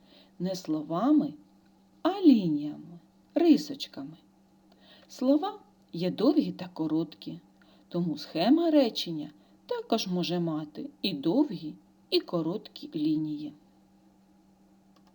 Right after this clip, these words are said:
Давайте разом розглянемо ілюстрацію і придумаємо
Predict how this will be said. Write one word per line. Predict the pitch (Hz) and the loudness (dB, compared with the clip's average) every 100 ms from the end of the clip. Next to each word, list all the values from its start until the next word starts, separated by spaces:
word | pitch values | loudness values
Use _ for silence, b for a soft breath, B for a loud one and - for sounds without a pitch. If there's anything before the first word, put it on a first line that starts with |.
| _ _ _ _ _ _ _ _ _ b b b b - | _ _ _ _ _ _ _ _ _ b b b b -8
Давайте | 175 180 175 170 165 | -4 -2 -2 -4 -6
разом | 156 165 - 240 381 - _ _ | -6 -6 -2 -2 -2 -10 _ _
розглянемо | - 180 - 156 160 220 233 - | -6 -6 -6 -4 -2 0 -2 -2
ілюстрацію | 175 170 - - 165 156 - - - _ _ _ _ _ _ | -10 -10 -8 -8 -8 -12 -20 -20 -20 _ _ _ _ _ _
і | 175 247 | -4 -4
придумаємо | - 339 - 156 147 165 196 240 277 | -2 0 0 -2 -2 -4 -2 0 0